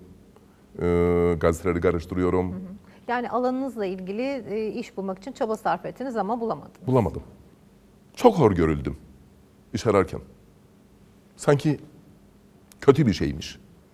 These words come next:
Speaker 1: Bence iş aramak kadar güzel bir şey olamaz.
Speaker 2: <laughs>
Speaker 1: Hakikaten. Kendi gönüllü iş yapmak için talepte bulunan bir kişi kadar güzel bir şey olabilir mi?
Speaker 2: Hı hı.
Speaker 1: Herkesin yapabileceği bir şey vardır.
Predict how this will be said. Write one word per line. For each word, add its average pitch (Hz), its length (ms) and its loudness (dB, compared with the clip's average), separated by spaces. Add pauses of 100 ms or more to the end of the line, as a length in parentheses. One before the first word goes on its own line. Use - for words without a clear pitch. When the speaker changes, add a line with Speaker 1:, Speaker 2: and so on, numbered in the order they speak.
(220)
Speaker 1:
Bence 208 240 4
iş 190 140 2
aramak 190 320 6
kadar 95 160 4
güzel 131 280 8
bir 147 40 2
şey 165 140 6
olamaz. 76 340 4 (880)
Speaker 2:
<laughs> - 200 -20 (580)
Speaker 1:
Hakikaten. - 400 -2 (2500)
Kendi 165 320 4
gönüllü 175 320 8
iş - 460 -2
yapmak 98 400 2
için - 200 -8 (220)
talepte 180 420 6
bulunan 107 300 6
bir 95 140 4
kişi - 260 -6
kadar 113 280 6 (260)
güzel 120 220 6
bir 135 40 0
şey 156 160 2
olabilir 170 260 4
mi? - 160 -4 (640)
Speaker 2:
Hı 202 60 -14
hı. 196 40 -10 (1200)
Speaker 1:
Herkesin 139 400 6
yapabileceği 78 420 2
bir 71 60 -4
şey 69 200 -2
vardır. 64 260 -4